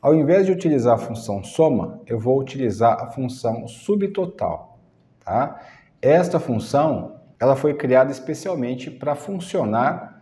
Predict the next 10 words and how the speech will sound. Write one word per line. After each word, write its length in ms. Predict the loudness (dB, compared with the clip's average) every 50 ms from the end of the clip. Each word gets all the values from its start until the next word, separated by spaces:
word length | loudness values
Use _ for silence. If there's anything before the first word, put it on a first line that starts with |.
| _ -4
de 140 | 2 2 4
acordo 460 | 4 4 2 0 0 2 2 0 0
com 680 | -2 0 2 4 4 4 4 0 -6 -12 -16 -18 -6
o 180 | -2 0 2 2
resultado 880 | 4 4 4 4 4 2 2 0 0 0 2 4 4 4 2 0 -4
que 140 | -8 -8 -10
foi 220 | -6 -4 -4 -4
filtrado 540 | -4 -6 -10 -14 -6 0 2 2 2 2 0
na 120 | -4 -4 -4
tabela 580 | -4 -4 0 2 2 2 2 0 -4 -10 -16